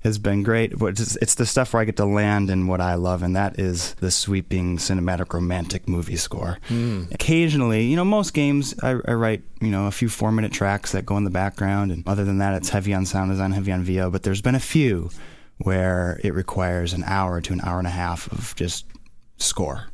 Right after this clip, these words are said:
Speaker 2: Mm. Mm-hmm.
Speaker 1: And, uh, that's the stuff I really like sitting down, and it's kind of a, a classical trigger that is flipped on in my brain where, um, I get to write for a, a huge orchestra, and I don't know, I, that's, it's a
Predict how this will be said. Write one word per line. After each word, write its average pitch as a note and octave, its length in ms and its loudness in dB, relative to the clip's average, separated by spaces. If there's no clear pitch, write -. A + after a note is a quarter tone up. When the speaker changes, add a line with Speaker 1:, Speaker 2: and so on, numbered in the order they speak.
Speaker 2:
Mm. A#2 320 0
Mm-hmm. F2+ 240 -2
Speaker 1:
And, G2 440 2
uh, F#2 100 0
that's G#2 220 0
the G#2+ 80 -2
stuff - 260 -2
I F#2 40 -2
really F#2+ 300 2
like F#2 220 0
sitting F#2+ 300 0
down, F#2 320 0
and F2 180 -2
it's - 140 -4
kind A2 240 0
of G#2 100 0
a, F#2+ 280 0
a G#2+ 80 0
classical G#2 880 0
trigger G#2 340 2
that F#2+ 240 0
is F#2+ 240 -2
flipped G2 280 -2
on G2 180 2
in G2 80 2
my F#2+ 160 2
brain F#2 580 0
where, F2+ 300 0
um, F2 320 -2
I A2 80 0
get G#2 140 0
to G2 100 2
write G#2 220 2
for G2+ 200 0
a, F#2 100 0
a - 40 0
huge A2+ 320 2
orchestra, A2 680 2
and F#2 180 0
I D3 60 2
don't E3+ 120 4
know, E3 100 4
I, G2 160 2
that's, - 440 -2
it's - 180 0
a G#2 80 2